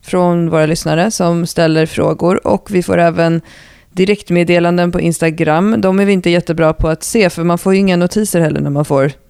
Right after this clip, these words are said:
eller vi får inte det i alla fall, eh, på, på Instagram. Eh, och, eh,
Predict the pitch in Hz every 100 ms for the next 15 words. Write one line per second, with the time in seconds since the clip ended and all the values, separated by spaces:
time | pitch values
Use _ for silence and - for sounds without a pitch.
0 | - _ 175 175 180 170 139 - 98 -
1 | - 64 - _ - - - - 87 80
2 | - - - _ - 160 160 160 147 143
3 | 151 - - _ - 170 165 156 - 180
4 | - - 175